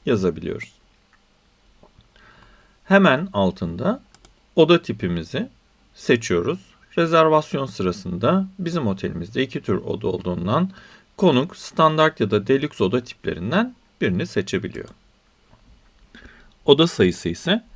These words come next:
konuk rezervasyon sırasında kaç oda talep ediyorsa o bilgiyi de bu bölüme giriyoruz. Pansiyon tipi konuğun tesisimizde konaklamak istediği pansiyon türünü belirlemek için kullanılıyor.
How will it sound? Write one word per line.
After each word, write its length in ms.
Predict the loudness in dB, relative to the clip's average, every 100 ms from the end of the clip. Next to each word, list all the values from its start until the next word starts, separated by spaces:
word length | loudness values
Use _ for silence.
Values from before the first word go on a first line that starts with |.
| -20 -20 _
konuk 400 | 0 2 2 0
rezervasyon 760 | 0 0 2 2 2 0 -2 -4
sırasında 680 | -2 -2 -2 -4 -2 -2 -4 -2
kaç 260 | 0 2
oda 220 | 2 0 -2
talep 280 | -2 -2
ediyorsa 600 | -4 -6 -6 -6 -8 -10 -12 _ -2
o 180 | 0
bilgiyi 380 | 2 -2 -4 0
de 200 | 0 0 -4 _ -2
bu 120 | 0
bölüme 280 | 2 2 0
giriyoruz. 460 | 0 -4 -6 -8 -18 -20 _ _ -20 -20 _ _ _ _ 0
Pansiyon 500 | 2 2 2 0 0
tipi 420 | -4 -2 -2 -2 -6 _ _ _
konuğun 480 | 2 4 4 2 -2 _ _ _ _ _
tesisimizde 920 | 0 0 0 -4 -4 -4 2 2 2
konaklamak 640 | 0 0 0 2 2 2 0
istediği 500 | -6 -2 -2 0 -4
pansiyon 580 | 0 2 2 2 2 2
türünü 360 | 0 -2 2
belirlemek 540 | 2 4 2 0 -4 -8
için 180 | -10
kullanılıyor. 760 | -8 -8 -6 -6 -2 2 4